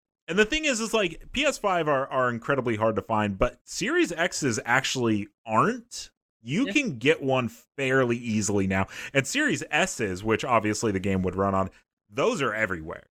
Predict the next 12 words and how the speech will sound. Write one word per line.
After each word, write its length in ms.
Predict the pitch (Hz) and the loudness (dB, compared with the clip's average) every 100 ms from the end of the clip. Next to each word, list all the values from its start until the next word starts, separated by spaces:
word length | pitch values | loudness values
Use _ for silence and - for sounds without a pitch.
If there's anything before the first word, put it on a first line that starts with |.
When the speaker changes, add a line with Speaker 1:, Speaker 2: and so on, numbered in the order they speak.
| - | 0
Speaker 1:
You 180 | 127 175 | 2 4
can 140 | 185 | 2
walk 220 | 143 123 | -2 0
into 160 | 120 98 | -2 -2
Target 440 | 107 98 90 92 | 4 4 2 -6
and 80 | 98 | 0
those, 200 | 101 92 | 2 2
there's 400 | 101 98 113 101 | -2 2 4 4
just 180 | 92 - | 0 -4
stacks 480 | - - 85 - - | -4 -2 -4 -6 -12
of 100 | - | -18
those. 300 | - - - | -16 -16 -18